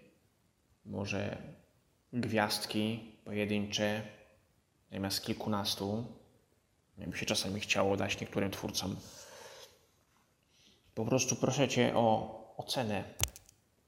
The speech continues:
Być może popełniam błędy, których nie sposób nie ustrzec się jako początkujący,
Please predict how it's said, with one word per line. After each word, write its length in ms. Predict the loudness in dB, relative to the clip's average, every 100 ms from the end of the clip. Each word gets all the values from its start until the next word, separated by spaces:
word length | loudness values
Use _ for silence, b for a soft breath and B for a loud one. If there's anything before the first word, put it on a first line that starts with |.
| _ _ _ _ _
Być 160 | -2 4
może 220 | 6 8
popełniam 540 | 8 8 6 6 4 6
błędy, 300 | 6 6 4
których 480 | 4 4 4 2 -6 -16 -20 _ _ _ _ _ _ _ _ _ _ _ -20 _ 0
nie 300 | 4 4 4
sposób 480 | 6 6 6 2
nie 200 | 2 4
ustrzec 420 | 4 2 0 -2 -2
się 160 | -2
jako 440 | 0 -2 -4 -8 -10 B B B
początkujący, 1000 | -6 -2 -2 -4 2 6 6 4 2 0